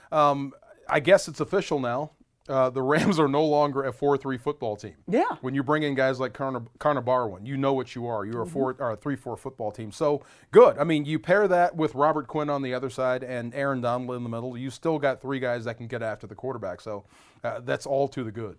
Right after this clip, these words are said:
Speaker 2: Yeah, I think so too. And the, the nice thing about Barwin, I think, is that he has some versatility to him. You know, he's played in the
Speaker 1: Mm-hmm.
Speaker 2: three four, he's played in a four three. And the, the interesting thing I thought was when he was talking about on, uh, his conference call with some L A media guys,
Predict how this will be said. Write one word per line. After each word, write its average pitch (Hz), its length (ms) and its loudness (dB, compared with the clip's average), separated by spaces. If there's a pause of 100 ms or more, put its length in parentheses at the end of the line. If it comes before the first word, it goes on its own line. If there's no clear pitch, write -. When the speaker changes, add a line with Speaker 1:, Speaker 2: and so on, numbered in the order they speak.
(100)
Speaker 2:
Yeah, 175 220 -2
I 170 120 -2
think 147 180 -8
so 110 100 -8
too. 127 480 -8
And 156 220 -6
the, 170 180 -4
the 208 160 -4
nice 277 340 -4
thing 254 180 -4
about 160 340 0
Barwin, 151 320 -2
I 127 80 -6
think, 127 260 -12
is 120 140 -10
that 131 160 -6
he 151 140 -14
has 165 500 -2 (520)
some 302 400 2
versatility 202 640 0
to 214 160 -10
him. 254 180 -10
You 202 80 -10
know, 214 160 -2
he's 196 220 -12
played 208 680 -2
in - 160 -4
the - 80 -2
Speaker 1:
Mm-hmm. 135 80 -6
Speaker 2:
three 208 180 -6
four, 196 280 0
he's 196 80 -8
played 170 320 -4
in 156 120 -8
a 185 60 -6
four 175 320 -6
three. 160 400 -6 (240)
And 220 100 -6
the, 226 60 -2
the 233 160 -2
interesting 262 380 -4
thing 190 180 -4
I 180 140 -4
thought 156 360 2
was 143 300 -6
when 147 180 -4
he 170 140 -8
was 151 380 -12
talking 170 320 -2
about 135 320 -4
on, 131 340 -2
uh, 123 140 -4
his 120 100 -10
conference 180 400 -6
call 135 240 -2
with 123 120 -10
some 139 120 -10
L 135 140 -4
A 127 80 -6
media 131 300 -6
guys, 113 420 -8